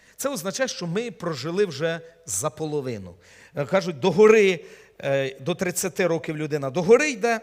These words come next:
а з тридцяти з гори. Якщо в нашому баку сімдесят або вісімдесят літрів пального для життя, то скільки ви спалили вже?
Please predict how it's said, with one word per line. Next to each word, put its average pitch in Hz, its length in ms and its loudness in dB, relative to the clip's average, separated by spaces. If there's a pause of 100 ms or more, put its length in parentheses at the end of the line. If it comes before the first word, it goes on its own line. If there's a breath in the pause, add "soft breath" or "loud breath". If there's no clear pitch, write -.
а 151 80 -6
з - 80 -8
тридцяти 180 460 -4
з 131 80 -6
гори. 135 340 -2 (3000 soft breath)
Якщо 208 320 2
в 262 60 -4
нашому 269 460 0
баку 220 840 0 (720)
сімдесят 240 840 2
або 214 220 2
вісімдесят 202 680 -2
літрів 151 600 -8 (1040)
пального 196 600 4
для 147 200 -2
життя, 139 680 -6 (320 loud breath)
то 156 100 -12
скільки 190 380 -6
ви 139 140 -4
спалили 123 680 -10
вже? 104 240 -14